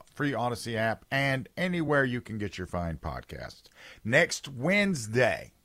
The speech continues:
next Wednesday, I will be at Upstate Warrior Solutions.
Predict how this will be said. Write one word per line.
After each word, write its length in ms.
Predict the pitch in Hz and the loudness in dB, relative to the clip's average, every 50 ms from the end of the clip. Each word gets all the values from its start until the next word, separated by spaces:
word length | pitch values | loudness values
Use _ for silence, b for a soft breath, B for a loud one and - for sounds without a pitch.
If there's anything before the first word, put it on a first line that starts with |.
| _ _ _ _ _ _ _ _ _ _ _ _ _ _ _ - | _ _ _ _ _ _ _ _ _ _ _ _ _ _ _ -2
next 300 | 90 113 - - - 143 | -2 -2 -2 -4 -6 -6
Wednesday, 560 | 160 160 156 101 - - - 71 - - - - - | -4 -4 -4 -6 -8 -10 -12 -12 -14 -16 -18 -12 -6
I 140 | 85 82 90 | -4 -4 -2
will 180 | 98 104 113 113 | -2 -4 -6 -8
be 440 | 104 - 123 113 87 76 69 64 - | -6 -6 -6 -6 -6 -6 -8 -10 -8
at 200 | - 82 78 - _ _ - | -6 -6 -6 -6 _ _ -8
Upstate 560 | - 90 - - - - - - 90 87 85 - | -6 -6 -6 -6 -10 -8 -6 -4 -2 -2 -4 -4
Warrior 440 | 80 85 87 87 87 85 71 69 - | -4 -2 -2 0 0 -2 -4 -6 -8
Solutions. 840 | - - - - - - 60 - - - - - _ - - - - | -10 -12 -12 -12 -12 -12 -14 -14 -14 -16 -18 -18 _ -20 -20 -20 -20